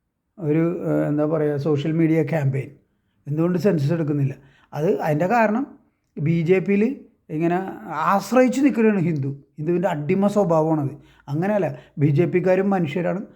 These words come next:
അവരും തെറ്റ് ചെയ്യും. പിന്നെ ഇപ്പോൾ ഉള്ള പാർട്ടിയിൽ ഏറ്റവും നല്ല പാർട്ടി ഏതാണെന്ന് വെച്ചാൽ ബി ജെ പി ആണ്, ഏറ്റവും നല്ല സംഘടന ഏതാണെന്ന് വെച്ചാൽ ആർ എസ് എസ് ആണ്. യാതൊരു സംശയവും വേണ്ട, അതൊക്കെ ശരി തന്നെയാണ്. പക്ഷേ അതിൽ പ്രവർത്തിക്കുന്ന ആൾക്കാർ മനുഷ്യരാണ്, ദേവന്മാരൊന്നുമല്ല,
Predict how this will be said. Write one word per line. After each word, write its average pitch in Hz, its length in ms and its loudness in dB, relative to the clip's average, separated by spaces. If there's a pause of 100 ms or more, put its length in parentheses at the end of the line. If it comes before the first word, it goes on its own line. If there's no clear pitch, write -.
(140)
അവരും 151 220 -2
തെറ്റ് 147 320 -4
ചെയ്യും. 185 260 -2 (420)
പിന്നെ 180 280 2 (260)
ഇപ്പോൾ 220 300 4
ഉള്ള 311 120 2
പാർട്ടിയിൽ 170 680 0 (200)
ഏറ്റവും 294 600 -4
നല്ല 240 180 4
പാർട്ടി 202 360 0
ഏതാണെന്ന് 160 340 0
വെച്ചാൽ 151 160 -4
ബി 143 140 -2
ജെ 127 200 -4
പി 123 160 -16
ആണ്, - 140 -18 (420)
ഏറ്റവും 208 200 4
നല്ല 214 160 0
സംഘടന 208 500 0
ഏതാണെന്ന് 208 320 0
വെച്ചാൽ 202 160 -4
ആർ 131 320 -8
എസ് 143 140 -10
എസ് 143 160 -10
ആണ്. 131 120 -10 (640)
യാതൊരു 151 240 -2
സംശയവും 175 480 -2
വേണ്ട, 156 140 -2 (340)
അതൊക്കെ 151 280 -4
ശരി 208 320 2
തന്നെയാണ്. 190 280 0 (220)
പക്ഷേ 202 320 -4 (280)
അതിൽ 160 260 0 (280)
പ്രവർത്തിക്കുന്ന 190 540 2
ആൾക്കാർ 190 300 0
മനുഷ്യരാണ്, 170 720 0 (1040)
ദേവന്മാരൊന്നുമല്ല, 196 920 2